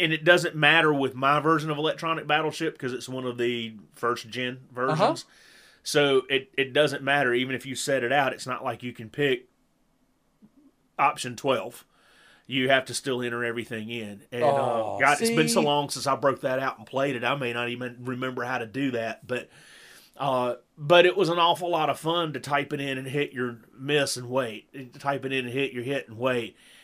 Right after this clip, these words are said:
Speaker 1: It was an awful lot of fun. Uh, but that, my dad,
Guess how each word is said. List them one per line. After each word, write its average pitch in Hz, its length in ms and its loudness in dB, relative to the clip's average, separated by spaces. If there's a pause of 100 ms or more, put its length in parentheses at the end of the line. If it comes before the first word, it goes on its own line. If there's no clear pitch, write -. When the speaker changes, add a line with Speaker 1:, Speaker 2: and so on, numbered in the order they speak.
(100)
Speaker 1:
It 170 180 2
was 156 100 0
an 139 60 -2
awful 131 320 -4
lot 117 200 -6
of 110 60 -16
fun. 110 380 -10 (460)
Uh, 120 440 0
but 139 380 2 (160)
that, 156 320 2 (560)
my 160 180 0
dad, 131 460 0